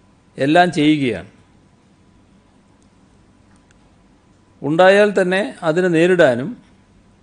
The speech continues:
അതിജീവിക്കാനും എല്ലാ അർത്ഥത്തിലും നാം സജ്ജമാണ്. ഇതുവരെ ഉണ്ടായിരുന്ന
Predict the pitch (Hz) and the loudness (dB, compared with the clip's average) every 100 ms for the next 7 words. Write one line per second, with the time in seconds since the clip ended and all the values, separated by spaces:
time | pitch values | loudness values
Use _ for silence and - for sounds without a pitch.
0 | _ _ _ _ _ _ _ _ _ _ | _ _ _ _ _ _ _ _ _ _
1 | - 131 165 190 190 175 151 127 143 226 | -8 -6 -4 -4 -4 0 -2 -2 -6 -12
2 | - _ _ _ _ _ _ _ _ _ | -20 _ _ _ _ _ _ _ _ _
3 | _ _ _ _ _ _ _ - 143 180 | _ _ _ _ _ _ _ -6 0 2
4 | 180 160 190 180 185 262 294 _ - 147 | 2 0 -4 -2 -2 -4 -10 _ -4 -4
5 | 156 151 139 143 120 85 90 _ _ _ | -2 -4 -2 -2 -2 -8 -14 _ _ _
6 | _ _ _ _ _ _ _ _ _ _ | _ _ _ _ _ _ _ _ _ _
7 | _ _ _ _ _ _ _ _ _ _ | _ _ _ _ _ _ _ _ _ _
8 | _ _ 135 165 185 196 196 202 - 170 | _ _ -2 0 2 2 0 -4 -10 -8
9 | 165 180 180 175 175 | -2 2 2 2 0